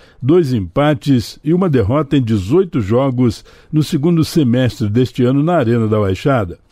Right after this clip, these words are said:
Ele só perdeu em casa para o Bahia, também pela Copa Sul-Americana,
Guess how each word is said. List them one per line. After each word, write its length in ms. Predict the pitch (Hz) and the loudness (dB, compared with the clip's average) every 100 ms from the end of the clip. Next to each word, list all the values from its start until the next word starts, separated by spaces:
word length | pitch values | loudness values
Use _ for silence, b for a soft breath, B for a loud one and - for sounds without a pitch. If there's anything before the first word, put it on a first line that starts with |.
| b b b | b b b
Ele 140 | 165 156 | -2 -2
só 200 | - 220 | 0 -2
perdeu 400 | - 139 117 113 | 0 -2 0 0
em 120 | 110 | -2
casa 420 | 101 151 165 120 | -2 -2 0 -2
para 240 | 98 160 156 | -2 -2 -2
o 20 | |
Bahia, 440 | 139 123 156 123 | 0 0 2 0
também 360 | 92 113 107 147 | -2 -4 0 -2
pela 280 | 131 110 98 | 0 -2 0
Copa 320 | 110 92 95 | -4 -2 -6
Sul-Americana, 880 | - 113 107 113 117 175 185 156 | -2 -2 2 0 0 0 2 0